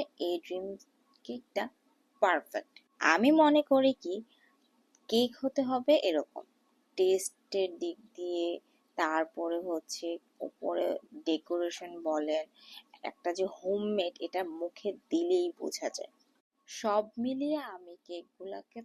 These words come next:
তো একশোতে একশো দিব। কিন্তু আমার কথা হচ্ছে,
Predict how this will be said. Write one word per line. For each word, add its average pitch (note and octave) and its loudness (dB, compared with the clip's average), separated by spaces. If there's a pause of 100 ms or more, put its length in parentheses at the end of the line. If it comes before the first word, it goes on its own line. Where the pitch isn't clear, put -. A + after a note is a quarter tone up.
তো B3+ -10 (280)
একশোতে - -16 (320)
একশো - -14 (100)
দিব। - -16 (880)
কিন্তু A3+ -2 (120)
আমার E3+ -2
কথা E3+ -6
হচ্ছে, D#4 -8